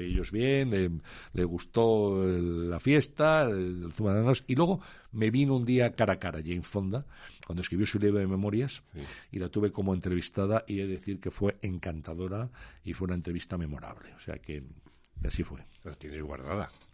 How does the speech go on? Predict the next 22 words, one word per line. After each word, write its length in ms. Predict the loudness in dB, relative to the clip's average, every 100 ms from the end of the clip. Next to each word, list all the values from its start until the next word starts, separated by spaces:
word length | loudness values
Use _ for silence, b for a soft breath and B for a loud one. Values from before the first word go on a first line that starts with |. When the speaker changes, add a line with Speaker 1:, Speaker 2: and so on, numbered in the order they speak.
| -16 -8
Speaker 1:
Por 120 | -4 0
supuesto. 460 | 0 -2 -6 -10 -16 -12 -10 -10 -12 b b -8
Speaker 2:
¿Es 200 | -2 0
verdad 480 | 2 2 2 2 0 -4
que, 480 | -2 0 0 -2 -6 -18 _ -4
por 160 | -4
si 140 | -2 -2
acaso, 480 | -2 -4 -2 -4 -4
se 140 | -4
había 200 | -2 -2
grabado 680 | -2 -2 -2 0 0 0 -2
una 420 | -6 -6 -2 0
hora 640 | 0 0 -2 -2 -2 -4 -6 _
de, 1120 | -6 -6 -2 -2 0 0 -2 -2 -2 -4 -8 -10
de 120 | -2 0
emisión 560 | 0 -2 0 2 2
del 180 | 0 -2
lanzamiento 580 | -2 -2 0 0 0 -4
por 140 | -6
si 120 | -8
fallaba 360 | -6 -4 -4 -4
algo? 240 | -6 -6